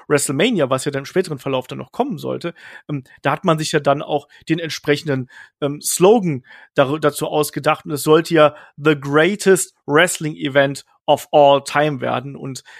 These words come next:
ja, kein Wrestling-Event ohne Wrestler irgendwo. Aber, Shaggy, ähm,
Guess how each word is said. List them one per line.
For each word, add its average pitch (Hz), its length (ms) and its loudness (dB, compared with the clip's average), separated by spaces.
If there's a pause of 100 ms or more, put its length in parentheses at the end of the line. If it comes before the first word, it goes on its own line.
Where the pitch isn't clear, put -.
(440)
ja, 117 120 -14 (120)
kein 143 240 0
Wrestling-Event 156 800 0
ohne 147 260 -4
Wrestler 147 360 -2
irgendwo. 135 480 -8 (640)
Aber, 165 280 4
Shaggy, 226 460 -6 (400)
ähm, 160 260 -8